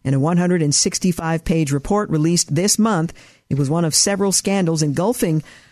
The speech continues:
the once, uh, the Democrat once hailed as the possible White Hou-, uh, White House contender.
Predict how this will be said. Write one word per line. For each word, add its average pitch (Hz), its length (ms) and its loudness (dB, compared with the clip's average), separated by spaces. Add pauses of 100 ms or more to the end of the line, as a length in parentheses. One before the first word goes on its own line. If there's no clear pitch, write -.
(140)
the 156 200 2
once, 175 520 0
uh, 151 180 -2
the 147 180 0
Democrat 170 460 -2
once 160 240 0
hailed 190 340 0
as 160 220 0
the 151 80 -4
possible 202 560 0
White 170 320 -2
Hou-, 165 340 -4
uh, 143 140 0
White 160 220 0
House 170 200 0
contender. 165 600 0